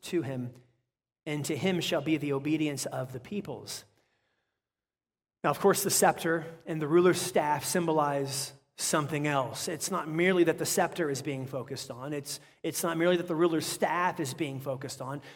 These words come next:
This is what you call a metonymy. It's when something that's related to a broader subject is used to describe that subject.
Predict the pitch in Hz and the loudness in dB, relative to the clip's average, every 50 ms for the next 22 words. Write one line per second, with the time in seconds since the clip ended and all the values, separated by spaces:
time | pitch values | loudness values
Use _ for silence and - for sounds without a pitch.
0 | - _ - 165 202 - 285 220 185 208 - - 196 190 - 180 180 175 175 175 | -20 _ 4 4 4 6 4 4 4 4 4 4 -2 -2 4 6 8 8 8 8
1 | 165 160 165 - - - 190 180 180 175 160 147 135 123 - - - - _ _ | 6 4 0 -2 0 2 4 4 4 4 2 0 -2 -4 -8 -12 -18 -20 _ _
2 | - 156 147 - - 185 180 175 160 175 - 165 - - _ - - - - - | -8 -6 -6 -4 0 2 2 2 2 -2 -6 -14 -16 -20 _ -2 0 2 6 8
3 | 220 233 247 247 277 269 254 226 202 185 - - 190 190 180 185 202 233 262 285 | 8 8 8 6 4 4 6 6 6 4 4 2 2 4 6 8 10 10 10 8
4 | 269 247 - - 202 180 - 165 170 196 196 220 247 254 240 196 170 - - - | 8 4 4 6 6 6 6 4 6 8 10 12 10 10 8 6 2 0 -2 -2
5 | - - 254 262 269 247 - 165 185 170 170 170 170 175 147 131 151 160 175 214 | 4 6 6 6 6 4 2 4 6 6 6 4 2 -2 -2 -2 -4 -4 0 2
6 | 247 240 214 202 185 - - 190 185 175 - - - 180 175 185 180 143 151 151 | 4 4 4 2 0 0 -2 -2 -2 -2 -2 2 4 6 6 6 4 2 0 -2
7 | 147 151 - - - - _ _ _ _ _ _ _ - - - - - - 202 | 0 -2 -2 -6 -12 -20 _ _ _ _ _ _ _ -6 -2 0 0 4 4 4
8 | 180 151 135 143 135 110 - - - - | 4 4 -2 -4 -4 -4 -6 -14 -20 -20